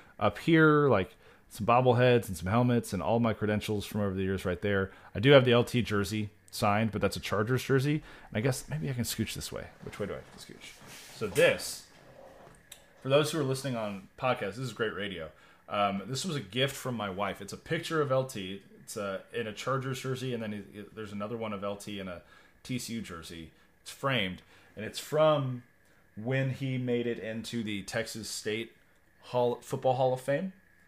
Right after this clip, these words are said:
the Texas Football Hall of Fame. Uh, it's signed by him.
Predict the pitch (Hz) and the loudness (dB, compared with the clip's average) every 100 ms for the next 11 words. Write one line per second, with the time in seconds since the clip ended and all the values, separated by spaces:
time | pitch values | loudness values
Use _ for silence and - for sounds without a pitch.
0 | _ 107 117 - 120 131 123 - 127 127 | _ -8 -8 -8 -8 -6 -4 0 0 0
1 | 139 160 - _ - _ _ - 107 104 | -8 -8 -14 _ -20 _ _ -4 -4 -4
2 | - 131 135 147 151 156 175 | -6 -4 -2 0 0 0 -4